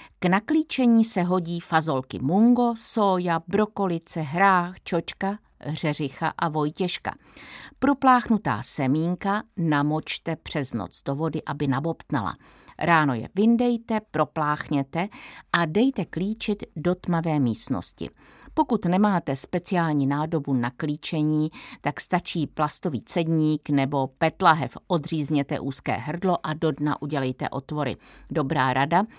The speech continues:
jak ušetřit. Když klíčí ve tmě, jsou křehčí. Na světlo ta semínka nemusíte dávat vůbec,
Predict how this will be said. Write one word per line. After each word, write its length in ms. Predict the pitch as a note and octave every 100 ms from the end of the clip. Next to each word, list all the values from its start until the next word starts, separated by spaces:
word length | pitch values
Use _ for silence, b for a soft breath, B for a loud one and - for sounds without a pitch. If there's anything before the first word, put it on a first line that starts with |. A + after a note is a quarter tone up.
| B
jak 220 | D#3+ D3+ -
ušetřit. 560 | - G3+ - B2 - B B B
Když 280 | G3+ A3 -
klíčí 540 | - A3+ A#3+ - -
ve 140 | D#3 -
tmě, 340 | - G3 F#3
jsou 300 | - D#3 D3 _
křehčí. 600 | - E3 - - - - b b b b F3
Na 100 | F#3+
světlo 520 | - E4 D#4 - G#2+ B B B
ta 80 | F3+
semínka 480 | - G3+ A3+ A3+ G#3
nemusíte 640 | F3 G3 A3 - G3+ F3
dávat 440 | E3 D3+ D#3 D#3
vůbec, 420 | C#3 D#3+ G3 D#3